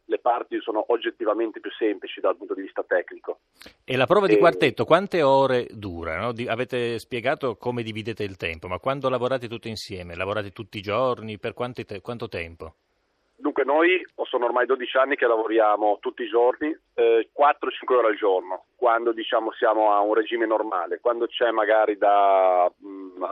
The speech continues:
Speaker 1: preparare dei concerti vicini con dei programmi un po' diversi, cosa che ogni tanto capita, allora anche di più. Eh, diciamo che gli ultimi due, negli ultimi due anni abbiamo cominciato a prenderci la domenica libera, però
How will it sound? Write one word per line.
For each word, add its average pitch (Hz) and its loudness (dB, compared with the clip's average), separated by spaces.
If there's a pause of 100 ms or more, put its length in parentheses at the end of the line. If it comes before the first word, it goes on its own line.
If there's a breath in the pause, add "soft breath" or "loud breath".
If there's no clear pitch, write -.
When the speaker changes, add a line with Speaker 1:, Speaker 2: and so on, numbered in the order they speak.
Speaker 1:
preparare 107 2
dei 107 -4
concerti 98 -4
vicini 107 -6
con 113 -2
dei 104 -2
programmi 107 -2
un 101 -12
po' 113 -4
diversi, 104 -2
cosa 98 -6
che 101 -10
ogni 101 -8
tanto 104 -4
capita, 104 -2 (400 soft breath)
allora 104 2
anche 98 -2
di 90 -12
più. 95 -6 (480 soft breath)
Eh, 87 -2
diciamo 127 -2
che 127 0
gli 120 -4
ultimi 123 -4
due, 113 2
negli 117 -2
ultimi 120 -2
due 123 2
anni 113 2
abbiamo 117 0
cominciato 107 -8
a - -4
prenderci 104 -4
la 104 2
domenica 98 -2
libera, 85 -6
però 95 2